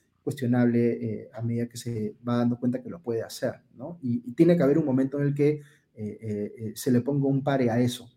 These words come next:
¿no? Y, y lamentablemente el Congreso, que es el que debiera estar haciendo estas cosas, hoy por hoy no es, eh, eh, no ha asumido esa responsabilidad como debiera, ¿no?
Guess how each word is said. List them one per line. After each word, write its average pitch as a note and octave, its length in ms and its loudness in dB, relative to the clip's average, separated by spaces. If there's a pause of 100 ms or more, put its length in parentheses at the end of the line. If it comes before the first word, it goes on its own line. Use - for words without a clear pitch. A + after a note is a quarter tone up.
¿no? D#3 300 -8
Y, A#2+ 340 -4
y A#2 320 -8
lamentablemente C3 640 2
el C#3 80 0
Congreso, C#3+ 420 2
que C#3 100 -2
es - 100 -4
el C#3 120 -4
que B2+ 100 0
debiera C3+ 240 2
estar C#3+ 180 -2
haciendo C#3 240 -6
estas C3+ 200 -10
cosas, C3+ 340 -10 (260)
hoy C3+ 140 4
por C3 180 2
hoy C3+ 140 6
no B2+ 160 4
es, - 260 -4 (640)
eh, A2+ 380 0
eh, A2 460 -2
no D3+ 200 8
ha D#3+ 40 10
asumido D3+ 360 6
esa D3+ 140 2
responsabilidad C3+ 760 2
como C#3 200 0
debiera, A2+ 420 0
¿no? E3 200 -8